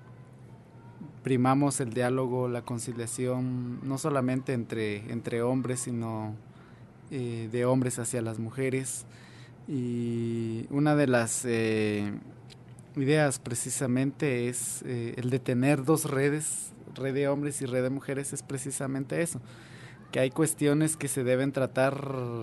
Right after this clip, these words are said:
entre hombres, porque es mucho más fácil abordar. Cuando se entra en confianza es mucho más fácil resolver los conflictos y después de eso ya poder trabajar en equipo con las mujeres.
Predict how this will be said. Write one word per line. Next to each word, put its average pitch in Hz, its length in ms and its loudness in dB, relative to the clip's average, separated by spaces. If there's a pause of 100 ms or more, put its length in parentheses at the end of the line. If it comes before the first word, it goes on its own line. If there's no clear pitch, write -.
(460)
entre 120 320 0
hombres, 160 540 2 (580)
porque 131 260 -2
es 135 100 0
mucho 135 280 -2
más 123 240 -4
fácil 139 360 -2
abordar. 113 460 -4 (280)
Cuando 120 280 -2
se 123 240 0
entra 139 220 0
en 135 80 0
confianza 131 680 0
es 131 100 -4
mucho 127 260 -4
más 123 180 -4
fácil 131 360 -2
resolver 123 420 -2
los 123 160 -4
conflictos 123 760 -6 (1080)
y 117 880 0
después 131 420 4
de 151 180 8
eso 156 180 4
ya 135 240 2
poder 139 500 2
trabajar 131 500 4
en 123 100 0
equipo 131 380 -6
con 117 180 -6
las 110 140 -8
mujeres. 110 560 -10